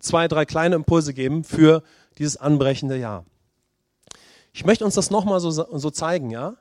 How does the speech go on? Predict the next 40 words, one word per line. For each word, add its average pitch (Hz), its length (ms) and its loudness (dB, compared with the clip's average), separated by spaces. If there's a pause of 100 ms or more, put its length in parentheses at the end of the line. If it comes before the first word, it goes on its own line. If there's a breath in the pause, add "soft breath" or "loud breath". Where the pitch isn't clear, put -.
(680)
Für 151 160 -4
einige 185 260 6
von 180 120 2
euch 170 160 4
ist 160 120 -6
das 151 140 -4
jetzt - 140 -4
gar 156 160 0
nicht 165 100 -2
so 143 140 -2
wichtig, 196 280 -2
aber 165 140 2
manchmal 226 260 2
ist 202 60 0
es - 60 -8
wichtig 202 240 -8
für 190 80 -8
uns, 185 160 -8
wenn 170 100 -2
wir 160 80 0
länger 202 260 -4
schon 135 180 -8
als 117 180 -12
Christen 127 360 -6
leben, 127 400 -4 (920 soft breath)
wenn 175 120 4
es - 100 -2
wirklich 262 240 4
darum 208 260 4
geht, 151 220 2
lebe 185 220 2
ich 208 100 0
durch 202 200 -2
ein 147 100 -2
geteiltes 233 680 0
oder 170 200 0
durch 160 200 0
ein 165 80 -2
ungeteiltes 151 720 -2
Herz? 92 380 -14